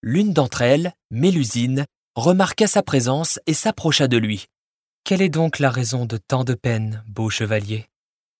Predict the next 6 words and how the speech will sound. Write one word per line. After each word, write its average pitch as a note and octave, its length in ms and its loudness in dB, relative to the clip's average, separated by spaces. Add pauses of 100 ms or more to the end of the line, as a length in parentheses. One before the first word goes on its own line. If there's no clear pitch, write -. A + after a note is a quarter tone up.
(120)
Mélusine C#3 540 2 (260)
écouta F3+ 520 2
attentivement D#3 760 2
l'histoire A#2+ 520 2
de A#2+ 80 0
Raymondin. A2 520 0